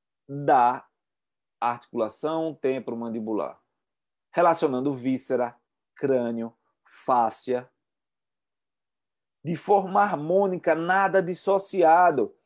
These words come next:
E aí, quando você tá dentro desse mundo paralelo, você vai conversar com as pessoas, as pessoas não lhe entendem. Só quem lhe entende é você e o seu paciente que sai com o resultado.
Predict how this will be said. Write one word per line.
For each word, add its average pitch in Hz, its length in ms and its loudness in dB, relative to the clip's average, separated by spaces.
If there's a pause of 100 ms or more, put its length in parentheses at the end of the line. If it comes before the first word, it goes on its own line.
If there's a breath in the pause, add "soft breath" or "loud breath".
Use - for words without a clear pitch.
(200)
E 131 80 0
aí, 143 520 4 (220)
quando 127 260 -4
você 123 260 -2
tá 185 220 2
dentro 127 460 -2
desse 120 520 -4 (720)
mundo 170 460 -2
paralelo, 151 720 4
você 143 240 -2
vai 139 120 0
conversar 147 640 -2
com 139 80 -2
as 135 120 -4
pessoas, 139 420 -2
as 151 120 -10
pessoas 143 380 -6
não 139 280 -8
lhe 147 80 -8
entendem. 113 600 -10 (580)
Só 165 360 0
quem 151 180 -6
lhe 143 120 -4
entende 113 460 -6
é 110 80 -2
você 151 640 -4 (540)
e 131 80 -6
o 135 60 -4
seu 131 260 -2
paciente 120 720 -8
que 117 220 -14
sai 104 400 -6 (120)
com 104 340 -10
o 101 220 -8
resultado. 92 840 -12